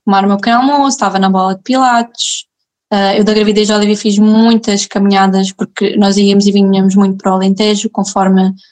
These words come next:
as restrições eram ou não levantadas. E eu fazia muitas caminhadas, muita bola, bola de pilates, também fiz preparação para o parto,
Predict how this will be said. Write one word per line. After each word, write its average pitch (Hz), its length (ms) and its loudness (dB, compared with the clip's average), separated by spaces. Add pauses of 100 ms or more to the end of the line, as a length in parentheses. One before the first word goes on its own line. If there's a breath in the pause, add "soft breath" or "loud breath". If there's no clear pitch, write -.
(160)
as 196 120 -2
restrições 196 580 -2
eram 196 200 0
ou 190 60 2
não 196 180 4
levantadas. 214 720 0 (560)
E 214 60 0
eu 202 60 2
fazia 208 280 2
muitas 233 260 2
caminhadas, 254 540 2
muita 226 220 2
bola, 214 300 0 (240)
bola 202 300 -2
de 294 80 -10
pilates, 220 480 0
também 202 220 0
fiz 202 200 -4
preparação 202 600 -4
para 196 160 -4
o 202 80 -6
parto, 226 680 0